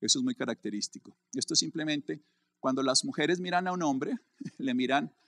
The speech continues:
lo fuerte, pero cuando un hombre mira a otro hombre, mira la competencia.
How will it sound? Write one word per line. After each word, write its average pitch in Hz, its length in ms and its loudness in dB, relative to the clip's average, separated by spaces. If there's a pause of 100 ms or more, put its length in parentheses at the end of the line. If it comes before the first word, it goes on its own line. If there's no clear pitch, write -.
(140)
lo - 120 0
fuerte, 170 320 2
pero 175 160 2
cuando 151 240 0
un 175 60 -2
hombre 185 200 -2
mira 190 160 2
a 185 40 6
otro 185 180 0
hombre, 170 180 0
mira 131 120 4
la 139 80 2
competencia. - 640 0